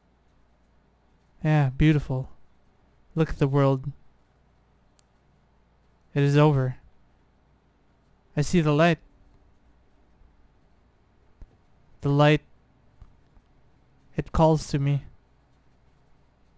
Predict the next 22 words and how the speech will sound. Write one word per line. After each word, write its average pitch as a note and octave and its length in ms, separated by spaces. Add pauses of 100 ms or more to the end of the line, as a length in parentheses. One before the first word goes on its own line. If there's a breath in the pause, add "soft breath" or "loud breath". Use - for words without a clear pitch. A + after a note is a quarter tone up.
(1200)
This D#3 140
series E3 420
just C#3 220
ended D3+ 300
just C#3+ 200
like - 200
that. C#3 240 (920)
Because D3 280
I D3 80
was D3 180
very D#3 560 (1040)
impatient D#3 720 (960)
and D3 160
adventurous C3+ 920 (500)
and C#3+ 160
willing D#3 240
to D3 100
fight D#3+ 360
anything D#3+ 560
in C3 100
my C3+ 160
way. C3+ 440